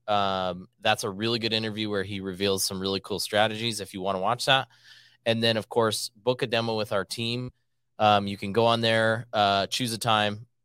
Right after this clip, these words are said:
We usually take about, um, you know, twenty to thirty minutes to go through all the different things. Uh, and then if you decide it's a good fit,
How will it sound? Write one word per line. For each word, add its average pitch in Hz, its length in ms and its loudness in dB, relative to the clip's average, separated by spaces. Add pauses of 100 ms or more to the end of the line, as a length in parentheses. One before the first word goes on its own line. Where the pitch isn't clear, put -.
(200)
We 143 100 -12
usually 139 300 -6
take 123 240 -2
about, 101 760 0
um, 92 560 -2 (280)
you 110 80 -10
know, 107 100 -4
twenty 117 480 -2
to 110 140 -6
thirty 110 300 -4
minutes 101 320 -6
to 104 100 -10
go 98 220 0
through 101 340 -6
all 95 100 0
the 90 80 -6
different 90 280 -10
things. 135 500 -4 (580)
Uh, 101 260 2
and 98 120 -4
then 101 80 -2
if 101 100 -10
you 104 60 -12
decide 107 280 0
it's 98 120 -6
a - 40 -16
good 98 140 -6
fit, - 260 -4